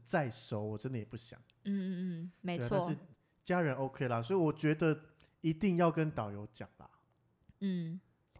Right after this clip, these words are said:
Speaker 1: 我很好奇是导游听到这一团是你的家人团，
Speaker 2: 嗯。
Speaker 1: 他的心态他有没有跟你分享过？
Speaker 2: 没有，他才，他，他应该不敢跟我讲吧。
Speaker 1: 但互动中跟你和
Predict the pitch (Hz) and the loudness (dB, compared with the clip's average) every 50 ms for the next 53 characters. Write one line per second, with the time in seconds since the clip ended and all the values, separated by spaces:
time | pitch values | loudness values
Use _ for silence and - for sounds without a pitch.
0 | - _ _ _ - 202 233 180 156 214 196 170 - - 131 123 - - 175 160 | -20 _ _ _ 2 4 4 4 4 2 2 2 2 -2 -4 -4 -2 0 0 0
1 | 139 - - - _ _ _ _ _ _ - 143 123 117 117 117 120 117 120 120 | 0 0 -6 -16 _ _ _ _ _ _ 2 2 2 2 2 2 0 0 0 0
2 | - 170 170 175 170 190 165 147 127 117 - - 160 160 156 147 127 117 - 156 | 0 -2 -2 2 2 2 4 4 2 0 0 2 2 2 2 0 -2 -2 -2 -2
3 | 131 113 113 117 - 123 131 127 113 110 113 - - 120 107 110 113 127 - _ | -2 -2 -2 -2 -2 -2 0 -2 -2 -4 -6 -6 -6 -6 -6 -6 -8 -14 -16 _
4 | _ - 214 226 214 185 185 165 143 127 123 - - _ _ _ _ _ - - | _ -4 0 2 2 4 4 4 2 2 0 -4 -12 _ _ _ _ _ -14 -4
5 | - 202 190 202 202 190 185 190 160 - 160 147 127 123 120 135 127 117 107 - | 0 0 0 0 0 0 0 0 0 2 2 2 2 2 0 -2 -2 -2 -4 -4
6 | 117 120 117 - 101 - - - - 107 - _ _ _ _ _ - - 214 196 | -4 -4 -4 -6 -8 -10 -10 -10 -10 -10 -10 _ _ _ _ _ -8 -2 0 2
7 | 190 202 202 180 170 180 - 262 285 - - - _ - - 294 - _ _ _ | 4 4 2 2 2 2 2 2 2 2 -4 -12 _ -4 -4 -4 -4 _ _ _
8 | - - 277 277 277 277 262 262 254 262 - 185 170 170 165 170 175 175 175 - | -8 -6 -6 -2 2 2 2 2 2 0 -2 -2 -2 -2 -4 -2 -2 -2 -2 -4
9 | - - - - - - - - - _ - - _ _ _ _ - - _ _ | -4 -6 -6 -10 -12 -12 -12 -12 -14 _ -20 -20 _ _ _ _ -20 -20 _ _
10 | - 196 190 - - - 208 185 170 - 196 175 160 156 160 170 156 160 151 170 | 4 4 4 6 4 4 4 4 6 4 4 4 4 2 2 2 2 4 4 4
11 | 160 160 165 170 - - _ _ _ _ - 147 143 135 127 113 - 185 170 | 4 4 2 -2 -6 -10 _ _ _ _ -4 -2 -2 0 -2 0 2 2 2